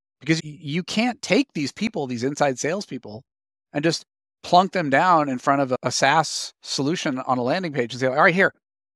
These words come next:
go to market. Here, just do some boosting and burying. Set up some A B tests. Here, let's y-, have a system where these people can come in, sit down, get a list of, 'Hey, we looked at your business last week. Here's things in your category that we think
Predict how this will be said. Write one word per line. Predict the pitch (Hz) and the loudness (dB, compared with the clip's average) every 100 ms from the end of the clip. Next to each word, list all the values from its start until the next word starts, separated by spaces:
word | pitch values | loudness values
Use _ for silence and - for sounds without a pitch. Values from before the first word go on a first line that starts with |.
| _ | _
go | 156 | 4
to | 170 | 6
market. | 180 196 120 _ _ _ _ _ _ | 4 4 -4 _ _ _ _ _ _
Here, | 220 | 2
just | 123 185 - _ | 2 -2 -4 _
do | 139 190 | -4 -2
some | 202 165 | -2 0
boosting | 180 - 165 | -2 -2 0
and | |
burying. | 151 180 139 95 _ _ _ _ _ _ | 2 2 0 -8 _ _ _ _ _ _
Set | - 160 | 2 2
up | 156 | 2
some | 175 | -2
A | 160 | 0
B | 160 175 | 0 -2
tests. | 131 104 - - - - _ _ _ _ _ _ | -2 -2 -6 -10 -14 -14 _ _ _ _ _ _
Here, | 180 120 - _ _ | 2 2 -2 _ _
let's | 147 151 - _ - | -4 -4 -10 _ -18
y-, | 143 - _ | -18 -18 _
have | - 180 | 0 0
a | 156 | 2
system | - 214 - 147 117 123 _ _ _ | 2 0 2 -2 -2 -10 _ _ _
where | 135 | -4
these | 135 175 | -2 -2
people | 202 160 143 | -4 -4 -4
can | 135 120 | -6 -2
come | - 214 | 0 0
in, | 165 120 120 - _ _ _ _ _ | 0 -2 -4 -10 _ _ _ _ _
sit | - 208 | -4 0
down, | 175 127 - _ | 0 -2 -6 _
get | 254 | 2
a | 262 | 2
list | 151 226 202 - - - _ | 6 6 6 0 -6 -10 _
of, | - 147 | -4 0
'Hey, | 262 247 131 _ _ _ | 2 2 0 _ _ _
we | 180 | 2
looked | 220 214 | 4 2
at | |
your | 170 | 0
business | 196 269 233 | 2 2 2
last | 147 127 | 0 0
week. | 131 123 | -4 -4
Here's | - 269 | -2 -2
things | - 220 175 | 0 -2 -2
in | 156 | 0
your | 175 | 0
category | 196 190 208 156 120 113 | 2 4 4 2 -4 -2
that | 123 | -4
we | 147 285 | 0 0
think | - 143 123 - | 0 -6 -8 -10